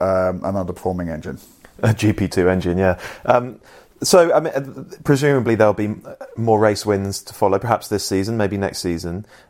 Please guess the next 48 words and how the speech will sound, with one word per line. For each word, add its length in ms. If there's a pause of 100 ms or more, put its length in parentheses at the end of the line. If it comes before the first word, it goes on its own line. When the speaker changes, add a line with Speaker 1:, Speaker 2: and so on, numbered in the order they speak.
Speaker 2:
Um, 380 (180)
but 140
even 240
so, 220
you 120
know, 120
if 100
they 140
rack 240
up, 240 (180)
let's 260
say, 240
ten 520 (120)
race 280
victories, 720 (360)
it, 220
Speaker 1:
And 120
Speaker 2:
it 40
Speaker 1:
they'll 160
Speaker 2:
will 120
Speaker 1:
be 60
doing 220
Speaker 2:
not 20
be 60
Speaker 1:
really, 380
they'll 180
be 100
doing 180
really 200
well 180
Speaker 2:
Yes. 160
Speaker 1:
to 60
do 60
that. 260 (480)
Speaker 2:
Exactly. 720
It, 240
but 120
it, 140
it 140
will 140
not 220
be 160
what 220
Honda 220
set 240
out 200
to 100
achieve 540